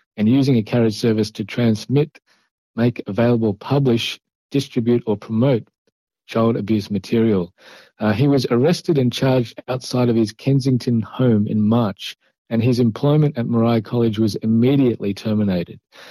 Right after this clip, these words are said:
Uh, there is no suggestion that any of the alleged offences occurred on school grounds or that any of the charges relate to online or in-person contact with, uh, Moriah students.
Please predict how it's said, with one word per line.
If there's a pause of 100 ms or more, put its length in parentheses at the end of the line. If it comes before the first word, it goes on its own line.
(300)
Uh,
there
is
no
suggestion
that
any
of
the
alleged
offences (400)
occurred
on
school
grounds
or
that
any
of
the
charges
relate
to
online
or
in-person
contact (420)
with,
uh,
Moriah
students.